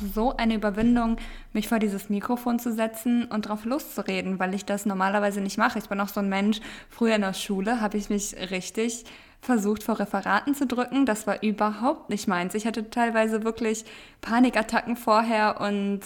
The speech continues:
hab davon gestanden und gezittert. Und das ist ja jetzt irgendwie nichts anderes. Auch wenn jetzt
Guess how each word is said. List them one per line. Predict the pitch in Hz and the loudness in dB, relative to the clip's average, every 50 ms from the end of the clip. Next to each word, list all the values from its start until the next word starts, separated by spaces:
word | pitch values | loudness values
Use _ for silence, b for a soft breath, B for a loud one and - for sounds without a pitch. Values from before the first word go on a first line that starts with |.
| - B B B B B | -12 B B B B B
hab | - 233 233 - - | -4 -4 -4 -2 -2
davon | - 220 220 233 226 220 226 | -2 0 0 2 0 2 2
gestanden | 214 214 - - - 226 262 262 294 240 | 0 0 -2 0 0 0 0 0 -2 -2
und | - - 240 - | -2 -4 -4 -4
gezittert. | 214 208 - - 277 269 - 196 208 254 - B B B B B B B | -6 -6 -2 -2 -2 0 0 0 0 0 -4 B B B B B B B
Und | 214 214 | 0 0
das | 220 220 262 | 2 2 0
ist | 240 - | 0 0
ja | 233 214 | 0 0
jetzt | 214 214 - | 0 -2 -2
irgendwie | - 220 233 226 220 233 220 | 0 2 2 4 4 4 2
nichts | 214 208 214 - | 2 2 2 2
anderes. | - 254 262 226 190 - 180 180 - | 4 4 4 4 2 0 -2 -4 -4
Auch | - 185 - | -8 -8 -4
wenn | - 208 214 214 | -2 0 2 0
jetzt | 202 208 - - | 0 -2 -6 -16